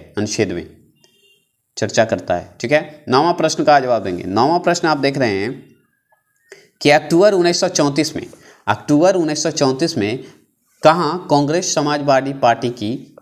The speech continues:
स्थापना की गई बताइएगा। अक्टूबर जो उन्नीस सौ चौंतीस में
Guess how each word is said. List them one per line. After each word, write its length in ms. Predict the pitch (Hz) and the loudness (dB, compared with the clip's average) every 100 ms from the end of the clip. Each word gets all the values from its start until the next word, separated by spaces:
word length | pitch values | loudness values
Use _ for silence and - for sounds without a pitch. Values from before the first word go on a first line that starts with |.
| 117 | -4
स्थापना 440 | - 117 113 139 139 - | 2 2 2 -4 -4 -2
की 140 | 107 | 0
गई 220 | 95 82 85 - - | 0 -4 -8 -16 -4
बताइएगा। 360 | 135 143 156 185 | 2 2 2 -4
अक्टूबर 520 | 156 - 139 139 160 | -2 -2 -2 0 0
जो 160 | 147 139 | 0 -2
उन्नीस 220 | 135 139 | -2 -4
सौ 60 | 139 - - | -6 -6 -10
चौंतीस 460 | - 113 113 143 - | -4 -4 -2 -4 -4
में 320 | 92 104 | -2 -4